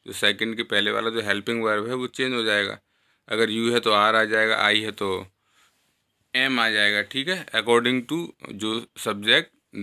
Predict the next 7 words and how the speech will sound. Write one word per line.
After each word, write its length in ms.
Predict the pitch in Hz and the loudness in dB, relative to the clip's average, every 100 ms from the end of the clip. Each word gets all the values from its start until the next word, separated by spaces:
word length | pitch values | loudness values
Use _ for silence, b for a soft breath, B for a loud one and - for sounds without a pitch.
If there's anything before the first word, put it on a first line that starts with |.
| 95 90 | -6 -6
ये 200 | 92 104 | -2 2
हेल्पिंग 560 | 104 - 98 98 110 113 | 2 2 0 -2 -2 -2
वर्ब 120 | 107 | 0
आपकी 240 | 98 - 135 | 0 -2 -8
चेंज 340 | - 113 98 | 0 0 0
होती 260 | 87 - 78 | -4 -8 -6
रहेगी। 360 | 78 76 82 | -6 -6 -12